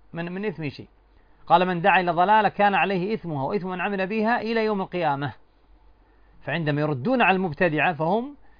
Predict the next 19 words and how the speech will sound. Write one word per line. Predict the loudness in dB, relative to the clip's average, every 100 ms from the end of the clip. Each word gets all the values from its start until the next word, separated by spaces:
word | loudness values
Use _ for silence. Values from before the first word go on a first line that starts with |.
| -8
يقللون | -6 2 4 4 0 0 0 0
الشر، | -4 -2 0 0 0 0 0 -6 -20 _ _ _ _ _ -8
وحتى | -2 -2 0 0
لا | 4 4 4
تكثر | 0 -2 -4 -4 0 2 0 -6 -16 -10 -6
الآثام | -2 0 0 0 0 0
في | -4 -2
موازينهم | 0 0 -2 -2 -2
باتباع | -4 -2 2 2 2 -4 -10 -4
الناس | -2 0 0 -2 -8 _ _ -8
لبدعتهم. | -4 0 2 0 0 -6 -10 _ -20 _ _ 6
قال: | 10 10
"والتحذير | 8 2 2 2
من |
مخالفاتهم | 2 2 2 0 -2
الشرعية | -6 -6 -4 -2 -4 -6
نصحاً | -8 -6 -4
لهم | -2 -2 -2
والمسلمين". | -4 -4 -6 -8 -10